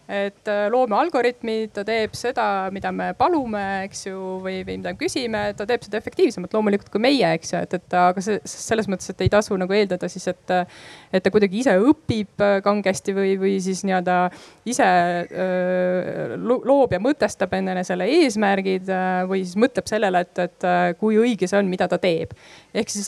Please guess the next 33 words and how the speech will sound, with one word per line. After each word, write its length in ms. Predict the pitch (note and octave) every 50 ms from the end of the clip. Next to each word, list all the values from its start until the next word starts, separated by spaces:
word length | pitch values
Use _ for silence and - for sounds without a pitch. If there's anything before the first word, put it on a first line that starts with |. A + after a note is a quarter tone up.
| G#3
et 160 | F#3+ - -
noh, 160 | G3+ G3+ F#3 G3
nii-öelda 320 | G#3+ G3+ G3 F#3+ G3 F#3 -
kõik 160 | B3 A#3+ -
sõltub 360 | - A#3+ A#3 - - F#3+ F3+
nagu 240 | F#3 F#3 F3+ F#3 F3+
põhimõtteliselt 460 | F#3 G3+ G3 F#3+ F3+ - F#3 - - G#3
sisendandmetest 1120 | G3+ G#3+ G#3 E3+ F3 E3+ E3+ - A#3+ E4 F4 D4 G3+ G3 - - F#3 F3+ - - - G3
ja 160 | F3+ F3+ F3+ F3+ F3
et 80 | -
noh, 180 | F#3 F3+ F#3+ F#3 F#3 - _ _ - F#3+
et, 160 | F#3 F3+ _
et, 240 | - F3+ - _ F#3
äh, 680 | F#3 F#3 F3+ F3+ F3+ F3+ F3 - - _ _ - - E2
ja 160 | C3+ F3+ F3+ F3+
ta 160 | F3+ F#3+ F#3+
oskab 320 | G3 G#3 - F#3+ - A3
loogiliselt 400 | C4 C4+ C4 F3+ F3 E3+ E3+ -
arutleda, 480 | A#3+ D4 E4 C#4+ - - F#3+ F3+ E3+ E3+
järeldada. 360 | E3+ F3+ F#3 E3+ E3 E3 E3 - - - - - - - - - - - - - _
Aga 80 | - F#3
see 140 | F#3 G#3+ G3+
teine 320 | - D4 F#4 G#4 F4 C4 A3 G#3 G3+
pool 300 | A3 G#3+ G#3 G#3 G#3 G#3
on, 160 | G#3 G#3 G3+
äh, 200 | G3+ G3+ G3 F#3+ F#3+
tugev 300 | - E4+ - A#3 G3+ F#3+
tees 300 | G3 G3+ G3+ G3 G3 G#3
on 80 | F#3+ G3
see, 220 | G3 A3+ A3 G3+ F#3
et, 240 | F#3 - _ - F#3+
äh, 240 | F#3+ F#3 F#3 F#3 F#3+ F3+ - _ _ -
et, 240 | F#3 F#3 F3+ -